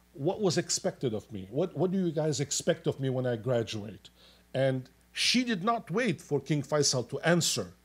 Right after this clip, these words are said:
She answered. And she said, "You graduate first, and then we'll talk." Now, that's, that's the kind of discipline.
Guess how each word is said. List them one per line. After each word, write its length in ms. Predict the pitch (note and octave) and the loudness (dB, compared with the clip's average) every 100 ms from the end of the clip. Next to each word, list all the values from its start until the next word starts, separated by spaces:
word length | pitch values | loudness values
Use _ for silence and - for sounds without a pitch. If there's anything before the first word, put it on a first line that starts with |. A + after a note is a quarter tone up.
| - | -4
She 240 | - C#4 | -2 0
answered. 540 | G#3 C#3+ A#2 - F#2 F2 - _ _ _ _ _ _ _ - _ _ _ | 2 2 2 -2 -4 -10 -20 _ _ _ _ _ _ _ -20 _ _ _
And 140 | B2+ B2 | -8 -4
she 120 | D#3+ | -2
said, 260 | - D#3 C3+ | 0 0 0
"You 120 | A3+ | 0
graduate 540 | A#3 G#3 D#3+ E3 D#3 - | 6 6 8 6 6 6
first, 340 | F#3 C#3+ - | 4 6 4
and 120 | C#3+ | 4
then 140 | E3+ D#3+ | 4 6
we'll 120 | C3 | 4
talk." 360 | - A#2 - - _ - - - C#4+ - - - - - - - - - - - - | 2 0 -2 -20 _ 4 4 2 -6 -12 -12 -12 -12 -14 -16 -20 -20 -20 -20 -20 -12
Now, 140 | B2 A#2+ | -6 0
that's, 380 | G3+ A3 - | 2 2 0
that's 280 | E3 B3 - | 2 2 2
the 100 | G3 | 2
kind 260 | - G#3+ A#3 | 4 6 6
of 140 | D#3+ | 8
discipline. 580 | C3 G#3+ F3 - G#2 C#3 | 8 6 6 2 0 0